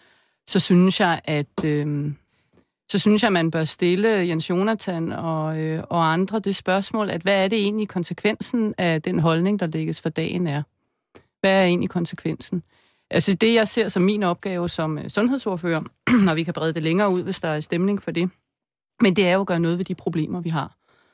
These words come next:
Og et af de problemer, vi har i Danmark, det er, at den enkeltfaktor, der bedst forklarer, at danskerne dør langt tidligere end de folkefærd, vi normalt sammenligner os med, det er rygning.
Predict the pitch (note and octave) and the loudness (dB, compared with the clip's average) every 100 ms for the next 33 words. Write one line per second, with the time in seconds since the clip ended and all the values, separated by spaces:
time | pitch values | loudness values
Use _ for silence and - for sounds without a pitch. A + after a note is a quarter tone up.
0 | _ - F#3+ G3 A3 G3+ - F3 F3+ F#3+ | _ 0 2 2 2 0 0 0 0 0
1 | F3+ E3+ E3+ D#3 C#3 D#3+ F3 - E3 D#3 | 0 0 0 0 2 2 2 0 2 2
2 | E3+ - - F3 - - A3 - D3 C#3 | 0 -2 -4 -2 -2 -2 -4 -4 -4 -4
3 | - - _ _ _ _ _ _ - D#3 | -10 -10 _ _ _ _ _ _ -4 0
4 | F3+ F3+ - - - D#3 - E3 _ _ | 2 2 0 -4 -2 0 0 -4 _ _
5 | _ _ - E3 C3+ C#3 - F3 E3 D#3 | _ _ -8 -2 2 2 0 -2 -2 0
6 | E3+ - D#3+ D#3 - F#3 F3+ F#3 E3+ D#3+ | 0 0 0 -2 0 2 2 4 2 0
7 | C3+ D#3 D#3 E3 E3 D#3+ F#3+ - - F3+ | 0 -4 -4 -2 -2 -2 -2 -4 -4 -2
8 | E3 E3+ - E3+ D#3+ F3+ F3+ F3+ E3 D#3+ | 0 -2 -4 -2 0 0 -2 -4 -4 -2
9 | G#3 G3 D#3+ E3 D#3 D3 D#3+ | 0 2 2 2 0 0 0